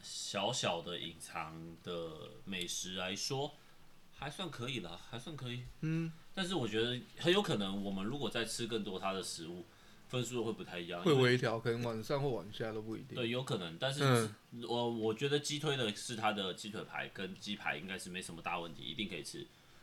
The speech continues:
Speaker 1: 然后，呃，它的
Speaker 2: 培根。
Speaker 1: 培根、金针菇也还 OK，
Speaker 2: OK，嗯。
Speaker 1: 甜不辣就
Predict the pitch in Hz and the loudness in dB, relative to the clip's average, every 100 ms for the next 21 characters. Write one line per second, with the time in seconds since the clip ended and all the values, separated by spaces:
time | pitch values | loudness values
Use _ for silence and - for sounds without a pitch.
0 | - - 101 101 113 104 98 92 90 85 | -12 -4 -2 0 2 2 2 0 -2 -2
1 | 82 80 85 82 82 82 107 104 92 85 | -4 -4 -6 -6 -8 -6 -2 -2 -2 -2
2 | 76 139 147 147 180 170 170 170 - - | 6 8 8 12 12 12 12 2 -4 -20
3 | - 117 117 147 143 139 143 135 135 87 | -4 2 2 2 0 -2 -4 0 0 2
4 | 98 113 135 120 143 139 - 123 110 170 | 4 6 8 8 4 2 2 4 6 6
5 | 151 143 | 6 4